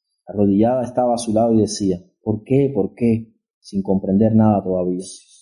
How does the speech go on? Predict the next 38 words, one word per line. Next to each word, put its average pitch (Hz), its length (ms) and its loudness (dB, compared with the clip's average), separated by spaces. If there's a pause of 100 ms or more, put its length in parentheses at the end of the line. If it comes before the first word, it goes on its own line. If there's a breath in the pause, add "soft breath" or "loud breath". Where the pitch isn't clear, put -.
(260)
Pero 104 140 2
ya 120 120 2
su 131 140 0
rostro, 135 480 -2
con 104 140 2
el 104 80 4
balazo 104 360 0
en 113 100 4
el 110 80 -4
cuerpo, 120 400 -2
comenzaba 101 460 0
a 110 40 -2
ser 113 160 -4
alegre, 101 540 0
alegre 104 580 0
como 98 180 -2
la 95 120 0
cara 113 200 0
de 107 60 4
un 107 120 6
niño 107 260 4
que 95 80 -4
mejora. 92 440 -6 (720)
Más 123 240 0
que 131 80 0
el 113 80 2
disparo, 117 520 0
la 104 80 2
angustia 120 440 2
de 110 60 0
la 104 100 2
voz 117 460 0
le 104 80 -4
había 110 200 2
disipado 107 560 -2
todas 104 220 -2
las 95 120 -18
sospechas. - 680 -18